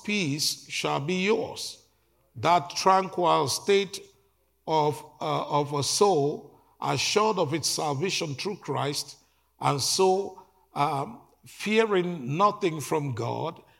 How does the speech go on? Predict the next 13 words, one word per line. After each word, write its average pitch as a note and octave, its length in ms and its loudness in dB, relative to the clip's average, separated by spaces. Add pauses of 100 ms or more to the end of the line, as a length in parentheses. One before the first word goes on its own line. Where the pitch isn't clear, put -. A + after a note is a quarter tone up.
(160)
and C#3+ 280 2
being G3 240 2
content F3+ 800 -4 (320)
with D#3 160 0
his C#3+ 260 -2
earthly G3 380 0
lot E3+ 560 0
of C#3+ 160 0
whatever D#3+ 400 0
sort D#3+ 320 -2 (100)
i-, G3 240 -8
that E3 240 0
is, C#3 380 -4